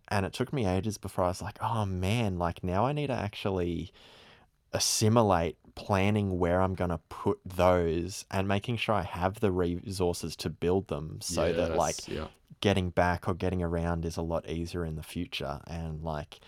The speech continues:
Speaker 1: yeah, all, all the, all the traversal stuff that they pace throughout the game is really great.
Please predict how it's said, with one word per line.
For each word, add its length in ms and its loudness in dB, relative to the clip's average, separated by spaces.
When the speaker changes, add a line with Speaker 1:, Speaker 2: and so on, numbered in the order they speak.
Speaker 1:
yeah, 260 -2
all, 320 6
all 160 6
the, 400 6
all 120 2
the 120 4
traversal 840 2
stuff 580 2
that 180 0
they 140 4
pace 340 -6
throughout 400 0
the 60 -2
game 360 0
is 240 -4
really 320 0
great. 420 -2